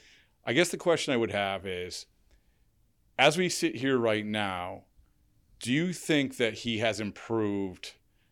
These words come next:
as a player, um, since the beginning of the year?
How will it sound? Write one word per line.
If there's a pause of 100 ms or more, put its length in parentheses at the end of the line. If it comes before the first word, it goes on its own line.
(120)
as
a
player, (1200)
um, (320)
since (600)
the
beginning
of
the
year?